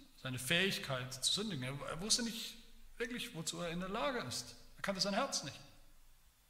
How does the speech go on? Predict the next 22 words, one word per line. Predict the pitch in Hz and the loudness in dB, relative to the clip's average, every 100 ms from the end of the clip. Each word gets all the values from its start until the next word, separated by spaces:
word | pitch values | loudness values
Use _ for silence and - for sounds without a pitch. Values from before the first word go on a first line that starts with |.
| - - - - - - - - - - - - - - - - - - - - - - - - - - | -20 -20 -20 -20 -20 -20 -20 -20 -20 -20 -20 -20 -20 -20 -20 -20 -20 -20 -20 -20 -20 -20 -20 -20 -12 0
Und | |
Petrus | 139 190 208 | 4 6 6
ist | 175 175 | 6 6
gewissermaßen | 156 214 220 156 147 175 156 143 | 6 6 8 10 10 8 4 2
bekannter | - - 170 233 190 160 | 0 8 8 10 6 4
geworden, | 143 131 135 160 180 | 4 2 2 4 2
könnte | 175 156 | 2 0
man | 160 | 2
sagen, | 156 156 156 | 6 4 4
durch | 156 156 | 4 6
sein | 165 156 | 4 4
Versagen | 160 175 233 262 202 147 | 6 10 12 10 6 2
als | 151 - | 0 0
durch | 147 | 0
seinen | 156 160 | 0 0
Erfolg. | 170 262 208 - - - - - _ _ _ _ _ _ _ _ _ _ _ - _ _ _ - | 0 0 -2 -8 -16 -20 -20 -20 _ _ _ _ _ _ _ _ _ _ _ -20 _ _ _ -18
Sprichwörtlich | - 202 196 143 - 127 | -4 -2 2 0 0 -2
zumindest | - 127 131 127 | -2 -2 -2 -4
ist | |
sein | 123 123 | -4 -4
Versagen | 127 143 196 147 | -4 -4 -2 -2
bekannter. | 120 - 117 - | -4 -6 -8 -10